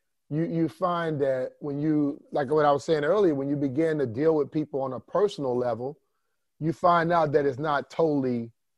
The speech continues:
the way that people see the cover of it. You know, I have a bunch of friends there that are very prosperous,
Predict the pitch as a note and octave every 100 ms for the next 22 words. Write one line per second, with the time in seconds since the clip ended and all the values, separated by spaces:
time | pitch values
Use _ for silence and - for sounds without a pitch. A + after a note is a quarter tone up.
0 | _ _ D3+ C3+ C#3 D3+ C#3+ - D#3+ -
1 | B2+ - - E3 B2+ - E3+ C#3 A#2 G#2
2 | E2 - _ _ _ _ C#3 C3+ C3 B2+
3 | - - C#3 D3+ C3+ D3+ D3 C#3+ - D#3
4 | D3+ C3 B2+ C#3 C3+ C#3 _ _ _ C3
5 | C3+ C3+ B2+ B2+ C#3+ D3 C3 D3 C#3+ -
6 | D3+ D#3 F3